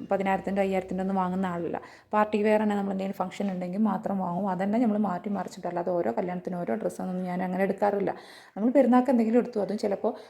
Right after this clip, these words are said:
പെരുന്നാൾക്ക് എടുക്കണത് ചിലപ്പോൾ ഒരു നാനൂറ് മുന്നൂറ് രൂപയുടെ, ചിലപ്പോൾ ആയിരം രൂപത്തിന്, കാരണം നമുക്ക് ഡെയിലി വെയർ യൂസ് ചെയ്യാൻ പറ്റുന്നു. പിന്നെ എന്തെങ്കിലും കല്യാണം ഉണ്ടെങ്കിൽ അന്ന് നമ്മൾ കുറച്ച് പാർട്ടി വെയർ ആയിട്ട്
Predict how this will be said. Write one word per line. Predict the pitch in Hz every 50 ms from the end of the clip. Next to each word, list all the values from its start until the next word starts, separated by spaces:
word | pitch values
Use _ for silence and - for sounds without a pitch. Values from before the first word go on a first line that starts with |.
| -
പെരുന്നാൾക്ക് | _ - 214 208 220 214 214 233
എടുക്കണത് | 226 233 220 220 220
ചിലപ്പോൾ | 214 226 202 202 -
ഒരു | 208 214
നാനൂറ് | 220 220 196 190 190 190 190 214 214
മുന്നൂറ് | 214 202 196 190 190 202 208
രൂപയുടെ, | 208 196 190 190 185 185
ചിലപ്പോൾ | 196 202 196 190 196 190
ആയിരം | 180 180 180 190
രൂപത്തിന്, | 202 196 185 185 185 - 196 202
കാരണം | 202 220 214 220 226
നമുക്ക് | 233 226 220 220 226 220
ഡെയിലി | 214 208 208 214 226
വെയർ | 220 208 202 196
യൂസ് | 202 202 190 -
ചെയ്യാൻ | - 196 196 190
പറ്റുന്നു. | 185 180 - 180 175
പിന്നെ | - - 214 262
എന്തെങ്കിലും | 285 262 262 247 254
കല്യാണം | 240 214 208 214 214 226
ഉണ്ടെങ്കിൽ | 214 202 196 202 202 226
അന്ന് | 240 233 254 302
നമ്മൾ | 277 226 226 233
കുറച്ച് | 233 208 - - -
പാർട്ടി | - 190 180 - 196 190
വെയർ | 190 185 180
ആയിട്ട് | 185 185 185 -